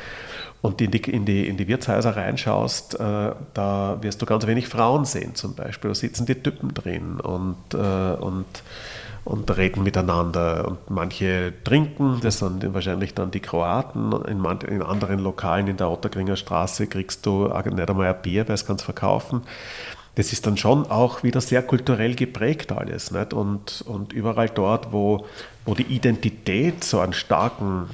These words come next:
äh, Schwerpunkt hat und so, so, so, so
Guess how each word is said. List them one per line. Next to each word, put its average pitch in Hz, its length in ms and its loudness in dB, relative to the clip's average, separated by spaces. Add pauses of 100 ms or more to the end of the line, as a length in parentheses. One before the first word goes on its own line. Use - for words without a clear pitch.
(220)
äh, 92 420 0 (1300)
Schwerpunkt 127 580 0
hat 90 260 -2
und 92 140 -2
so, 95 260 0
so, - 300 0
so, 95 340 -2 (1080)
so 92 520 0